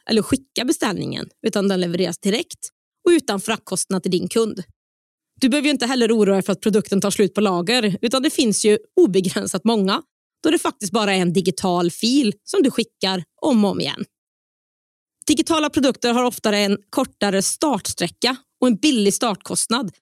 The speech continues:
och kan därför vara ett bra alternativ när du vill börja sälja digitalt. Men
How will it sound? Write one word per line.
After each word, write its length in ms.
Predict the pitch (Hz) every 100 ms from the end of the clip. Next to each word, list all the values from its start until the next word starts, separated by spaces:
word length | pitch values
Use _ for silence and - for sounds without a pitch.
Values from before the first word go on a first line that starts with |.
| _ -
och 80 |
kan 120 | 320 302
därför 220 | 269 233
vara 140 | 226
ett 120 | 185
bra 120 | 196 339
alternativ 720 | 302 - 202 - 349 320 185
när 140 | 196
du 80 | 190
vill 140 | 190
börja 280 | 185 196 185
sälja 480 | - 214 175 175 - _ -
digitalt. 580 | 226 330 - - - - _ _ _ _ _ _ _ _ _ _ _ _ -
Men 320 | 285 302 302